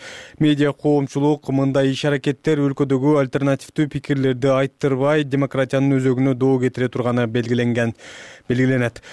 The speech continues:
Кайрылууда соңку бир жыл ичинде Кыргызстанда журналисттерге, юристтерге жана укук коргоочуларга жапырт уюштурулган зордукчул онлайн опузалар күчөгөнү айтылат.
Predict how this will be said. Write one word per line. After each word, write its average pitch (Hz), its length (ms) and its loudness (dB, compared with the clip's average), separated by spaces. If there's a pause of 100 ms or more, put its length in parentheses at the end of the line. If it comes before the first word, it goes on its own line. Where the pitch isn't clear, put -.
(280)
Кайрылууда 156 560 -2
соңку 151 320 -2
бир 147 160 0
жыл 147 160 -2
ичинде 151 300 0
Кыргызстанда 139 500 -2
журналисттерге, 143 800 0
юристтерге 143 580 -2
жана 143 220 0
укук 139 240 -4
коргоочуларга 147 640 0
жапырт 139 460 -2
уюштурулган 131 680 -2
зордукчул 135 600 -2
онлайн 135 560 0 (100)
опузалар 123 560 0
күчөгөнү 113 480 -2
айтылат. 110 380 -4